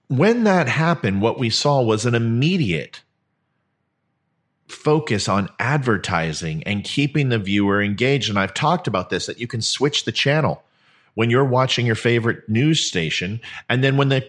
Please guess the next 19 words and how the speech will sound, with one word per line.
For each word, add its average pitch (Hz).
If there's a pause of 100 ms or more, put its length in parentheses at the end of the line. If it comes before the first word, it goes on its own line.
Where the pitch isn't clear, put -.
(140)
the 120
commercial 143
comes 104
on, 113
switch -
to 165
the 135
opposing, 127
and 110
the, 110
and 110
the 107
syncs, -
the, 101
the 98
commercials 113
will 98
be 87
synced. 139